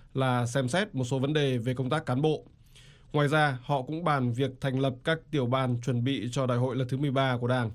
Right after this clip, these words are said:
Trong bài diễn văn khai mạc, Tổng Bí thư Đảng, ông Nguyễn Phú Trọng cho biết tại hội nghị này, Bộ Chính trị, tức nhóm mười chín quan chức quyền thế nhất trong Đảng, sẽ trình Trung ương xem xét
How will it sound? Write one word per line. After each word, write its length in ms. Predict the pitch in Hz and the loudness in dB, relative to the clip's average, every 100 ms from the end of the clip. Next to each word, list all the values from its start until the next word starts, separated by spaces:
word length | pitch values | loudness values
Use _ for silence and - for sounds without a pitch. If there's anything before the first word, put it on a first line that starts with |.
| - - - - - - - - - - | -10 -20 -20 -20 -20 -20 -20 -20 -18 -2
Trong 320 | 160 147 143 | 0 2 2
bài 260 | 139 131 | 2 2
diễn 260 | 123 151 160 | 2 0 0
văn 220 | 156 135 | 0 0
khai 140 | 127 135 | 0 2
mạc, 220 | 135 123 - - | 2 0 -6 -4
Tổng 120 | 127 | -2
Bí 80 | 135 | 0
thư 180 | 160 151 | 0 2
Đảng, 260 | 139 107 120 | 0 0 -4
ông 220 | 147 135 | -2 0
Nguyễn 140 | 147 | 0
Phú 120 | 147 156 | -2 -2
Trọng 240 | 175 139 - - - | -2 -2 -10 -20 -8
cho 140 | 143 | -2
biết 240 | 131 165 214 - | 0 2 0 -4
tại 200 | 139 113 | -2 -2
hội 220 | 120 135 | 0 -2
nghị 100 | 139 | -2
này, 300 | 143 131 123 120 - - | 0 2 0 -4 -12 -4
Bộ 140 | 160 147 | -2 0
Chính 120 | 151 | 0
trị, 240 | 185 160 - - | 0 -2 -4 -4
tức 160 | 190 185 | -4 -2
nhóm 340 | 147 123 147 156 | -2 0 0 2
mười 200 | 135 120 | 0 0
chín 280 | 143 135 156 | -2 -2 -2
quan 280 | 156 135 120 | -2 -2 -2
chức 280 | 190 202 | -4 -4
quyền 220 | - 135 120 | -2 -2 0
thế 200 | 127 127 | 0 0
nhất 140 | 196 | -2
trong 120 | 160 131 | -2 0
Đảng, 240 | 131 107 - - - - | 0 -2 -8 -20 -20 -20
sẽ 300 | - 160 190 202 | -4 0 0 0
trình 240 | 160 123 | 0 0
Trung 200 | 156 151 | 0 4
ương 260 | 160 143 120 | 4 2 -4
xem 280 | - 156 143 | -4 -2 0
xét 220 | 185 214 | 2 0